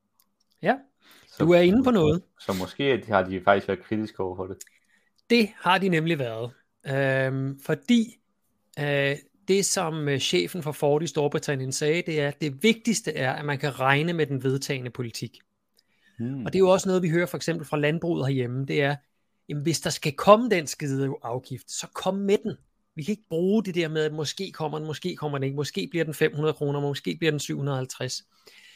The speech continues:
Speaker 1: For, og, og det vigtige element i, øh, med politik, det er den der stabilitet, som gør, at man kan investere. Fordi uden investeringer, altså hele ka-, det kapitalistiske system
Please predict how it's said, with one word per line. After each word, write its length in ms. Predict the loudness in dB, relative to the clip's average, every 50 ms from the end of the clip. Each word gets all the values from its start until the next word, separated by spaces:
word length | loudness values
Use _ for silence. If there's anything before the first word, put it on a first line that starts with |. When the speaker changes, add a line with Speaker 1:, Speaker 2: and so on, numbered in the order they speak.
| _ _ _ -6
Speaker 1:
For, 100 | -4 -4 -4 _ _ -2
og, 160 | -2 -2 -2 -2
og 180 | -4 -4 -4 _ _ _ _ _ _ _ _ -2
det 200 | 0 0 2 4
vigtige 400 | 4 2 4 4 0 0 2 2
element 420 | 2 2 4 2 2 0 -2 -6 -18 -20 _ -10
i, 240 | -6 -4 0 2 2
øh, 200 | 2 2 0 -2
med 120 | -4 -6
politik, 480 | -6 -6 -6 -6 -4 -4 0 0 0 0 0 _ -4
det 140 | -4 -2 -2
er 40 |
den 200 | -2 -2 -4 -2
der 220 | 0 0 0 0 -2
stabilitet, 800 | -4 -6 -4 -4 -6 -6 -6 -8 -6 -4 -2 0 0 0 -2 -6 -12 _ _ _ _ _ -12
som 200 | -10 -8 -8 -6
gør, 260 | -2 0 0 2 2
at 140 | 0 -2 -4
man 140 | -6 -6 -6
kan 120 | -8 -8 -6
investere. 640 | -6 -4 -4 -2 -2 -2 -2 -4 -6 -8 -8 -12 -16 _ _ _ _ _ _ _ _ _ _ _ _
Fordi 200 | -4 -4 -4 -2 0
uden 240 | 2 4 4 6
investeringer, 720 | 4 4 2 0 0 0 2 2 2 2 2 0 -2 -4 -6 -6
altså 200 | -8 -10 -10 -10 -12 -12
hele 280 | -4 0 2 2 2 2 -2 -4
ka-, 140 | -4 -4 -4
det 120 | -4 -2
kapitalistiske 720 | 0 -2 -2 0 -2 -2 -2 -2 -2 -4 -4 -6 -6 -6 -6
system 500 | -6 -6 -6 -2 0 0 0 -2 -4 -12